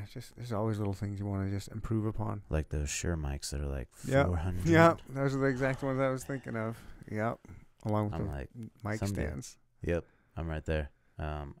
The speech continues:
Speaker 2: every time I went to garage, or garage, um,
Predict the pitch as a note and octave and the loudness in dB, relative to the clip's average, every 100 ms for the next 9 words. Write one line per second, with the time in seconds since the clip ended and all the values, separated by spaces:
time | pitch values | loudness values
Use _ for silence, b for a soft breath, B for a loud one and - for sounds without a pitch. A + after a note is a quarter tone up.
0 | - F#2 - F2+ F2+ E2+ E2 D#2+ E2 D#2+ | -6 -6 -4 -6 -6 -6 -6 -4 -4 -6
1 | - - - D2 - C#2+ C2 - _ F2+ | -12 -16 -14 -14 -14 -14 -14 -18 _ -6
2 | F2 E2 D2+ | -4 -4 -6